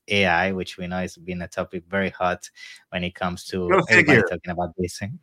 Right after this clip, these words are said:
Speaker 1: Yeah, <laughs>
Speaker 2: Go
Speaker 1: exactly.
Speaker 2: figure. Podcast on A I.
Speaker 1: <laughs> And,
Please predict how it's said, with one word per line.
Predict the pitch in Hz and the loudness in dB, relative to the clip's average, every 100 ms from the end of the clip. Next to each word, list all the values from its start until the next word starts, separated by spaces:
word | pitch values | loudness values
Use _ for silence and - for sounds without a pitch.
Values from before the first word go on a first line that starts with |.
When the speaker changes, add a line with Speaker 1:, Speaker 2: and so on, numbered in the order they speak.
| - | -8
Speaker 1:
Yeah, | 98 110 117 | 4 8 8
<laughs> | - - | 4 2
Speaker 2:
Go | |
Speaker 1:
exactly. | - 113 165 135 160 | 6 8 6 6 6
Speaker 2:
figure. | 135 113 143 - - 160 | 6 4 4 0 0 6
Podcast | 156 151 151 143 | 6 8 4 6
on | 147 | 6
A | 135 131 | 8 8
I. | 127 113 90 80 - _ _ _ _ - | 6 4 0 -6 -10 _ _ _ _ 2
Speaker 1:
<laughs> | 180 - 160 - 139 156 135 143 151 - - 135 - - - - - | 2 6 6 6 4 4 4 2 2 0 -10 -10 -14 -18 -14 -12 -6
And, | 123 120 120 117 | 2 6 4 2